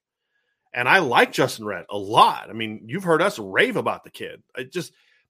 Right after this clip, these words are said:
I'm either right or wrong about Benjamin Morrison, but me being right or wrong is gonna det-,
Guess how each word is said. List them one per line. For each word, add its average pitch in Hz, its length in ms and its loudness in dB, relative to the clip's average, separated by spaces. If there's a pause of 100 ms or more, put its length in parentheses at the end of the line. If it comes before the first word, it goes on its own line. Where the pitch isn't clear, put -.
(140)
I'm 165 180 0
either 190 200 2
right 170 220 2
or 180 80 2
wrong 151 260 0
about 127 240 -2
Benjamin 117 320 -6
Morrison, 131 560 -6 (300)
but - 240 -4 (260)
me 151 280 -2
being 185 200 4
right 160 180 2
or 139 100 0
wrong 139 280 0
is 110 120 -4
gonna 120 180 -6
det-, 110 240 -12